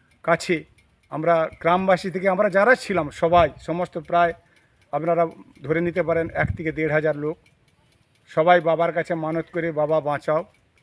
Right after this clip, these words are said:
বাবা আমাদের ডাকে সাড়া দিয়েছেন, আমাদের মুখ রেখেছেন। আমরা এই অতি ভয় বন্যার কাছ কবলিত এলাকা থেকে বাঁচতে পেরেছি। তাই আজ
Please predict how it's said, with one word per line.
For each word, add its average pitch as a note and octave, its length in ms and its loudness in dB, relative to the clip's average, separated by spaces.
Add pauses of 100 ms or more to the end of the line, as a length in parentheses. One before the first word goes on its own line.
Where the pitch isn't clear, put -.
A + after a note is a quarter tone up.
(920)
বাবা D3+ 280 4
আমাদের E3+ 340 0
ডাকে D#3+ 280 -2
সাড়া D3+ 320 -2
দিয়েছেন, D#3+ 480 -2 (840)
আমাদের D3+ 340 -2
মুখ D#3 220 -2
রেখেছেন। F#3+ 560 -2 (1200)
আমরা E3+ 360 6
এই E3+ 280 2 (840)
অতি A3 400 -6
ভয় G3+ 260 4
বন্যার F#3+ 440 2
কাছ F#3 240 0 (120)
কবলিত F3+ 400 0
এলাকা E3+ 320 0
থেকে D#3+ 200 -6
বাঁচতে C#3+ 380 -2
পেরেছি। G#3+ 460 0 (720)
তাই E3+ 280 6 (100)
আজ E3 360 0